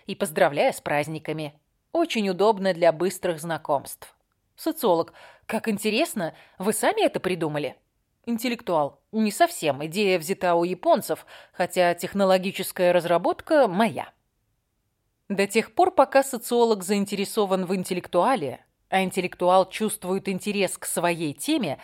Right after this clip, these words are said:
продуктивный и дружеский диалог обеспечен. Как только социологу перестает быть интересен интеллектуал в социальном плане, он сразу же теряет интересы к тем заумным мыслям,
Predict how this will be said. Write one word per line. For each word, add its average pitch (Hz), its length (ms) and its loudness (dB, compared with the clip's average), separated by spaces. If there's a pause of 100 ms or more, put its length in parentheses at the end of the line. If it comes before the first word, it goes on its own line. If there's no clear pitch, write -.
(280)
продуктивный 302 640 2
и 240 180 -4
дружеский 202 640 0
диалог 170 720 2
обеспечен. 156 720 -4 (840)
Как 170 200 -4
только 208 320 2
социологу 196 640 0
перестает 202 720 -2
быть 165 240 -4
интересен 180 680 -4
интеллектуал 185 720 0 (260)
в - 80 -16
социальном 160 640 -2
плане, 196 460 0 (280)
он 208 160 2
сразу 302 380 2
же 277 140 -2
теряет 240 480 0
интересы 220 540 -2
к - 80 -10
тем 202 260 2
заумным 175 520 4
мыслям, 339 500 0